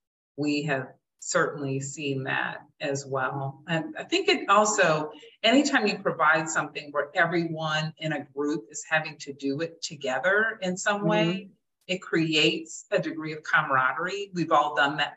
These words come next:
Speaker 1: thing together.
Speaker 2: Right, right, right.
Speaker 1: Um, so I do think that it has done that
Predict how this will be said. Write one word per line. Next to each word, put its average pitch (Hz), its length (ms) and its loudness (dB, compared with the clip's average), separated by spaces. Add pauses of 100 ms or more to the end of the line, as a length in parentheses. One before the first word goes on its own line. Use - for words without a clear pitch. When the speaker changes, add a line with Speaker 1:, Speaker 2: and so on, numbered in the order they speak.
Speaker 1:
thing 160 440 -6 (200)
together. 156 460 2
Speaker 2:
Right, 160 380 4
right, 156 400 2
right. 170 400 6
Speaker 1:
Um, 160 120 -6
so 180 280 6
I 175 160 6
do 190 200 0
think 190 360 0
that 165 160 4
it 165 240 4
has 151 360 -2
done 143 280 -2
that 147 400 -2